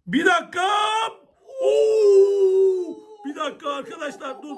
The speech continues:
bunu, bir dakika, şunu nasıl koparacağım? Şöyle yapayım bari.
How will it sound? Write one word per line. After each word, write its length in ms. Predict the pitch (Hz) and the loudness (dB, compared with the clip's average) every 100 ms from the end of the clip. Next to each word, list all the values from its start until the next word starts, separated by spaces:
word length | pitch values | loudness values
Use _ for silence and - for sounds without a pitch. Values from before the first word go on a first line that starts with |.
| 185 | -16
bunu, 300 | 247 262 _ | -16 -16 _
bir 100 | 185 | -20
dakika, 280 | 202 202 151 | -18 -18 -20
şunu 240 | 127 185 180 | -20 -18 -18
nasıl 220 | - _ | -20 _
koparacağım? 560 | 165 156 139 147 180 | -20 -16 -14 -14 -18
Şöyle 240 | _ 135 127 | _ -14 -12
yapayım 280 | 123 127 117 | -12 -14 -12
bari. 360 | 123 127 160 | -12 -12 -14